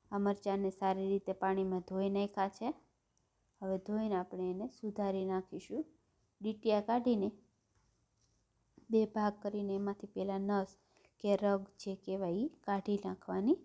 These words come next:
કે જેથી મરચાંની તીખાશ ઓછી થઈ જાય. ઈ નસ કાઢી લઈએ એટલે મરચાં ઓછા તીખાશવાળા થઈ જાય. પછી એને એક સરખા કટકા કરી લેવાના છે.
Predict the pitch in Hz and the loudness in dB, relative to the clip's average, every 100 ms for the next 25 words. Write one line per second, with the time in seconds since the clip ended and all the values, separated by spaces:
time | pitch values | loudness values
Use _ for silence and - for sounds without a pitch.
0 | - _ _ _ - 196 202 196 196 190 | -8 _ _ _ -10 -4 -4 -2 -2 0
1 | 190 196 202 202 - 208 - 233 262 262 | 0 -2 -6 -6 -8 -14 -12 -8 -6 -8
2 | - 226 247 - 226 - 190 185 185 180 | -2 0 0 0 -6 -4 -6 -4 -6 -8
3 | _ _ _ _ _ - 208 214 226 - | _ _ _ _ _ -2 2 2 2 2
4 | 240 233 233 214 202 196 208 202 196 202 | 2 4 4 4 2 2 -2 -2 0 -2
5 | 202 226 233 214 208 - 202 202 - 190 | -2 -8 -8 -6 -6 -4 -4 -6 -4 -6
6 | - 196 190 190 - 196 - 233 269 _ | -4 -2 -2 -4 -4 -6 -4 -6 -6 _
7 | _ _ _ _ _ _ _ _ _ _ | _ _ _ _ _ _ _ _ _ _
8 | _ _ _ _ _ _ _ _ _ _ | _ _ _ _ _ _ _ _ _ _
9 | _ _ _ 247 220 226 208 190 190 196 | _ _ _ -8 -8 -4 -2 0 -2 -2
10 | 190 190 - 196 185 - 196 196 196 208 | -4 -4 -4 -8 -8 -6 -6 -2 0 0
11 | 202 202 202 202 208 - | 0 0 0 -2 -4 -6